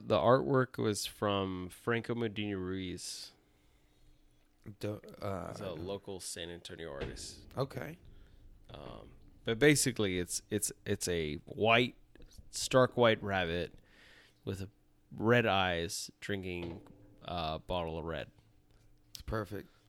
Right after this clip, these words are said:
Speaker 1: Yep.
Speaker 2: God, dude. This is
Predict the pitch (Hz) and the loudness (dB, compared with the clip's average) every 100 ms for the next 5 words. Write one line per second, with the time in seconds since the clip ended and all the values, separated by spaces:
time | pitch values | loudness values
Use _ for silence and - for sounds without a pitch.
0 | _ 104 92 - - - - - _ - | _ -4 -4 -8 -20 -20 -20 -20 _ -20
1 | - _ - - 135 113 92 - 95 95 | -20 _ -20 -10 -8 -6 -8 -10 -8 -8
2 | 98 - - _ _ - - _ _ - | -10 -18 -20 _ _ -20 -20 _ _ -20
3 | - - 131 156 147 101 - | -20 -4 -4 -2 -4 -4 -8